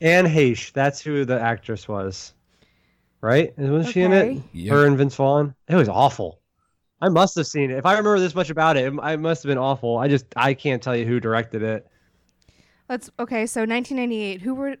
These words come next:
Speaker 2: who would have been some, uh, mentionable names, honorable
Speaker 1: Spielberg.
Speaker 2: mentions?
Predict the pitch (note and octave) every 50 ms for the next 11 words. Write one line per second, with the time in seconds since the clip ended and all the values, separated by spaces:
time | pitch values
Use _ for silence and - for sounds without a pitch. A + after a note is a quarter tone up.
0 | A#3+ A3 B3+ C4+ C#4 D4 D4 C#4+ C4 A#3 C4+ C4 B3 B3 - - A#3+ A3+ G#3+ G3+
1 | G3+ G#3+ - _ _ _ _ _ _ _ _ _ _ _ _ _ G#3+ G#3 G#3 G3+
2 | G3 G3 - - A3+ A3 A3 A3+ A3+ - A#3 A3+ A3 G3+ G#3+ G#3 G3+ G3 G3+ G3+
3 | G3+ G3 G#3+ A#3+ - G#3+ A3 G#3+ G#3 G#3 G3+ G3+ G3+ F#3+ F#3+ G3 G3 - - -
4 | - - - _ _ - - G#3 G#3+ G#3+ G#3+ G3 G3 G3+ G3 G3 D3+ C#3+ C#3 C#3
5 | - B2+ A#2+ A2+ A2 G#2+ -